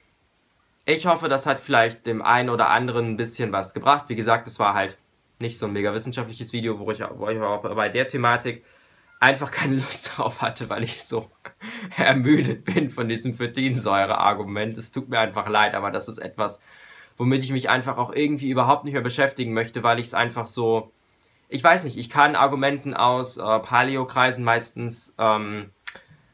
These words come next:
ja, irgendwie, ich kann's nicht ernst nehmen, weil da Sachen einfach vollkommen aus dem Zusammenhang gerissen werden. Es ist nicht so, als ob das in der High-Carb-Welt nicht auch passiert, ne? Durian Ryder mit seiner Sprite und sowas. Ähm, aber,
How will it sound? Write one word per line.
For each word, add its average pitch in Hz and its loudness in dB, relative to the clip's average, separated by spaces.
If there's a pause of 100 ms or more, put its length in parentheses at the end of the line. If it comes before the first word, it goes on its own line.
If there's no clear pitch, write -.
(100)
ja, 131 6
irgendwie, 123 -2
ich 120 -8
kann's 143 0
nicht 139 -6
ernst 147 0
nehmen, 95 -4
weil 110 4
da 113 2
Sachen 120 0
einfach 117 -6
vollkommen 139 0
aus 120 -6
dem 120 -16
Zusammenhang 120 -2
gerissen 120 -8
werden. 113 0
Es 117 -8
ist 143 -8
nicht 143 -8
so, 139 -2
als 131 -2
ob 127 -6
das 123 -8
in 123 -8
der 117 0
High-Carb-Welt 120 -2
nicht 98 -8
auch 131 2
passiert, 127 -4
ne? 113 -4
Durian 117 -2
Ryder 113 2
mit 110 -4
seiner 101 -4
Sprite 131 -2
und 131 -8
sowas. 123 -4 (600)
Ähm, 117 2 (380)
aber, 123 6